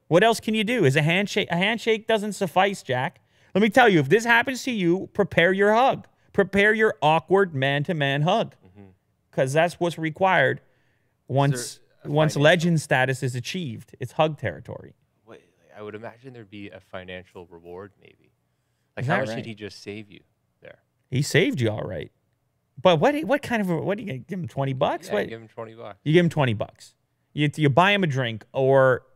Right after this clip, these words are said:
Speaker 1: or, uh, you know, you pay for his lunch,
Speaker 2: Mm-hmm.
Speaker 1: which that, I mean, I don't know. You know, if you've been to a theme park lately, Jack, you ain't getting far with twenty bucks. Let
Speaker 2: No.
Speaker 1: me tell you. No, you can't even get a bottle of water for twenty bucks
Speaker 2: I'll
Speaker 1: right
Speaker 2: get
Speaker 1: now.
Speaker 2: you a soda, maybe.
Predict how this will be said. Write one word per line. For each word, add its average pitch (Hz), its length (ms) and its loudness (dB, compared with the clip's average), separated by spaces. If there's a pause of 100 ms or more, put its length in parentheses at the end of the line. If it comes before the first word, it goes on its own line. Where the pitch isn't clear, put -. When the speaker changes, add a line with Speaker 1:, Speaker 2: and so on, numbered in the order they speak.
(160)
Speaker 1:
or, 123 460 0
uh, 110 180 -6
you 127 220 -6
know, 139 80 0
you 135 140 -2
pay 160 240 0
for 151 200 -2
his 120 120 2
lunch, 107 440 -4 (140)
Speaker 2:
Mm-hmm. 95 220 -20 (260)
Speaker 1:
which 131 280 -2
that, 139 120 0
I 131 340 -8
mean, 123 200 -8
I 131 100 0
don't 147 140 0
know. 135 340 4
You 151 100 -2
know, 143 200 2
if 131 120 -4
you've 160 120 -2
been 165 140 -2
to 151 120 0
a 123 60 4
theme 180 300 -2
park 120 280 0
lately, 110 320 -2
Jack, 98 420 -8 (340)
you 143 100 0
ain't 151 80 0
getting 143 160 2
far 135 240 4
with 120 100 -2
twenty 120 220 -4
bucks. - 260 -4
Let 131 80 -6
Speaker 2:
No. 123 80 -4
Speaker 1:
me - 60 -8
tell 107 140 -4
you. - 180 -12
No, 135 220 4
you 165 120 4
can't 156 200 -2
even 131 120 -4
get 135 120 2
a - 20 0
bottle 131 300 2
of 123 80 2
water 123 240 0
for - 100 -18
twenty 120 280 -12
bucks - 280 -14
Speaker 2:
I'll 92 60 -10
Speaker 1:
right - 80 -14
Speaker 2:
get 92 160 -16
Speaker 1:
now. 90 60 -20
Speaker 2:
you 87 40 -20
a 85 60 -20
soda, 85 420 -18 (160)
maybe. 87 320 -20